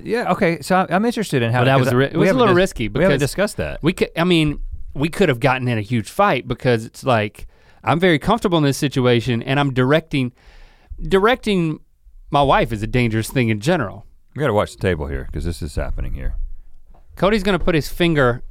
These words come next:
Speaker 2: under the table for the next hour.
Speaker 1: There we go, we got it. It's like one of the, one of the, you
Speaker 2: Is
Speaker 1: know
Speaker 2: it a pinky finger or a,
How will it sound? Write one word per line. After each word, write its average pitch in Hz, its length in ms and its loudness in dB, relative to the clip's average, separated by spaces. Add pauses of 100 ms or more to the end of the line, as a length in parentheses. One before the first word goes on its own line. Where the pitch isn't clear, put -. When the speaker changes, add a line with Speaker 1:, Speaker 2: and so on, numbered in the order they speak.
Speaker 2:
under 147 180 2
the 131 80 0
table 110 540 0 (880)
for 143 140 0
the 123 100 2
next 139 540 0 (120)
hour. 117 200 2
Speaker 1:
There 98 100 4
we 85 40 -6
go, 80 140 2
we 82 80 0
got 80 140 0
it. - 60 -8
It's - 100 -4
like 185 120 2
one 196 100 2
of 175 60 0
the, - 160 -4 (180)
one 135 140 -2
of 139 60 -2
the, - 60 -8 (140)
you - 60 2
Speaker 2:
Is 165 40 2
Speaker 1:
know 170 60 4
Speaker 2:
it 190 80 4
a 185 60 2
pinky 226 380 0
finger 240 380 0
or 160 280 4
a, 135 360 2